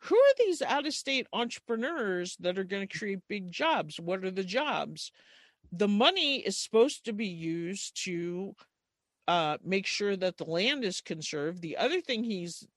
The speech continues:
all upset about, he wants to take the money from the sales of the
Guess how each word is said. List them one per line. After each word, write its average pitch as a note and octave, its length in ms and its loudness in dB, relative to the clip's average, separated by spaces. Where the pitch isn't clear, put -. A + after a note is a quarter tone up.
all E3 220 4
upset D#3+ 340 -4
about, D#3+ 460 -2
he - 160 -12
wants F3+ 320 -8
to F3 100 -12
take F3+ 280 -6
the D#3+ 80 -6
money D#3+ 280 -8
from D3+ 360 -6
the D3+ 100 -8
sales D#3 580 -2
of D#3 300 -8
the C#3+ 320 -2